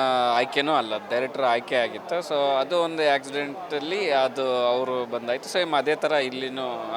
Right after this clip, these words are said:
ಆಯ್ತು. ನನಗೇನು ಅಂತಂದ್ರೆ,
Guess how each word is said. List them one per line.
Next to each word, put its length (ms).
ಆಯ್ತು. 320
ನನಗೇನು 400
ಅಂತಂದ್ರೆ, 760